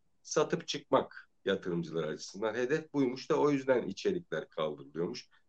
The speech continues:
Hatta pek çok yerli dizi ve film de kaldırıldı geçtiğimiz günlerde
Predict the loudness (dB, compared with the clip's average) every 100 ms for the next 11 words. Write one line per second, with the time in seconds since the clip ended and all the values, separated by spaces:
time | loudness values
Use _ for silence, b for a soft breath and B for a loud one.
0 | -6 -6 2 2 2 -2 0 -2 2 4
1 | 6 4 2 0 -8 2 4 4 2 -4
2 | _ -8 -4 2 4 4 2 2 -2 -10
3 | -8 -8 -10 -10 -12 -12 -10 -8 -8